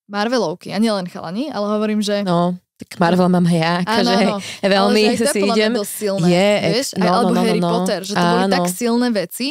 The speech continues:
Speaker 1: že ľudia to, tam sa zabúda na to, že to je len film.
Speaker 2: Ilúzia, hej.
Speaker 1: Že to je
Speaker 2: Áno.
Speaker 1: proste
Speaker 2: Ale zase vieš, čo mi sa páči, že keď vieš mať k tomu taký, taký triezvy pohľad,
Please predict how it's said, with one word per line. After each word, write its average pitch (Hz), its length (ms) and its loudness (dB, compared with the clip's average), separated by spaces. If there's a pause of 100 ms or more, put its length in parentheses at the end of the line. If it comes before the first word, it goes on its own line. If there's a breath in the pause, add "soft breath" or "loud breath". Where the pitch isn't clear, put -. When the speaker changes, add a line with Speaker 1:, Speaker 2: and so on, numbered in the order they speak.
(460 soft breath)
Speaker 1:
že 196 280 -2
ľudia 220 440 0 (160)
to, 202 220 -2 (1300)
tam 220 180 -2 (120)
sa - 200 -8
zabúda 214 440 0
na 202 140 -2
to, 208 140 -6
že 208 120 -4
to - 160 -8
je 202 140 0
len 196 300 -2 (600)
film. 226 180 -2
Speaker 2:
Ilúzia, 185 500 2
hej. 190 240 0 (100)
Speaker 1:
Že 190 80 -18
to - 60 -20
je 190 80 -2
Speaker 2:
Áno. 190 160 2
Speaker 1:
proste 214 400 -2
Speaker 2:
Ale 196 160 2
zase 214 200 0
vieš, 214 180 2
čo 240 80 -2
mi 220 80 0
sa 240 120 0
páči, 190 380 0
že 190 180 0 (100)
keď 180 280 -4
vieš 190 300 0
mať 190 160 2
k - 100 -16
tomu 190 240 2
taký, 185 340 -2
taký 180 480 -2
triezvy 180 380 0
pohľad, 180 540 0